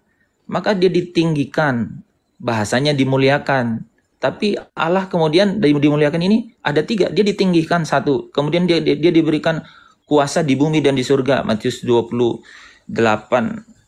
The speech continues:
eh, dua puluh delapan ayat delapan belas. Kemudian dia dikaruniakan nama di atas segala nama,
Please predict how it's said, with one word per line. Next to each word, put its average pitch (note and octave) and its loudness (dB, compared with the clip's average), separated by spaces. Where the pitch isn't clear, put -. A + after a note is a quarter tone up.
eh, G#2+ -2
dua G#2+ 0
puluh A#2 2
delapan A2+ 0
ayat A#2 0
delapan G#2+ -2
belas. G2 -2
Kemudian D3 2
dia C4 0
dikaruniakan D#3+ 0
nama D3 0
di D3 0
atas - -4
segala C3+ 2
nama, C3+ 0